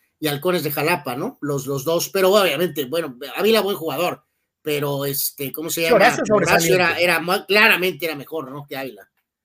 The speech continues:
Speaker 2: Eh, esos dos en su tiempo de lo mejor que había, que había en el básquetbol mexicano. Dice Dani Pérez Vega, de Llamas, recuerdo ese juego contra los Lakers y un Shaq súper dominante,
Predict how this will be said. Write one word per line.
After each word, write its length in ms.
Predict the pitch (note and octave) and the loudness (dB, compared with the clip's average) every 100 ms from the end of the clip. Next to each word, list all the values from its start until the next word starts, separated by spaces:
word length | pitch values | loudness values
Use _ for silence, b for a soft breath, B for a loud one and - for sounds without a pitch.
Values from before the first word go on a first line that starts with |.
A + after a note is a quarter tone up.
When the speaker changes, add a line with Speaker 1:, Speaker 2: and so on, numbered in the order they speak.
| _ - | _ -12
Speaker 2:
Eh, 220 | D3+ D#3 | -10 -4
esos 280 | G#3+ G3+ G3 | -2 -2 -2
dos 180 | F#3+ F3+ | -4 -6
en 120 | E3+ | -8
su 100 | C#3+ | -12
tiempo 400 | D3 F3 D#3 E3 | -10 -12 -8 -8
de 140 | C#3+ D3+ | -6 -8
lo 120 | C#3+ | -6
mejor 440 | D3 F3 F3 D#3 | -6 -2 -2 -2
que 80 | D3+ | -8
había, 240 | C#3 D#3 D#3 C#3 - C3 | -8 -6 -6 -8 -12 -12
que 100 | C3+ | -8
había 420 | C#3 E3+ C#3+ - _ | -4 -4 -6 -12 _
en 140 | B2+ B2+ | -18 -12
el 80 | |
básquetbol 480 | C3+ D#3 D3+ C3+ D3 | -10 -8 -10 -12 -12
mexicano. 560 | C#3+ A#2+ A#2+ C#3+ C#3 B2+ b b b | -12 -16 -6 -6 -6 -12 b b b
Dice 180 | G#3 B3 | -6 -2
Dani 200 | A#3 A#3+ | -2 -2
Pérez 320 | F3 F3 D#3 | -6 -6 -4
Vega, 280 | G3+ G3+ G#3 | -4 -2 -4
de 180 | D#3 E3 | -6 -4
Llamas, 540 | E3+ A#3 A#3+ G3+ A#3 - | -2 -2 -4 -8 -8 -12
recuerdo 300 | C#3+ - G3+ | -12 -8 -8
ese 100 | G3+ | -6
juego 240 | - G#3+ | -6 -8
contra 320 | F#3+ D3+ D#3 | -8 -8 -6
los 180 | D3 C#3 | -6 -4
Lakers 400 | E3 G3 G3+ F#3+ | -4 -2 -2 -6
y 40 | G#3 | -8
un 100 | G3 | -6
Shaq 300 | G3 G3 - | -2 -2 -2
súper 360 | F#3 - D#3 | -8 -4 -4
dominante, 760 | D3 D3 D3+ E3+ G3 - B3+ | -4 -8 -6 -6 -6 -4 -4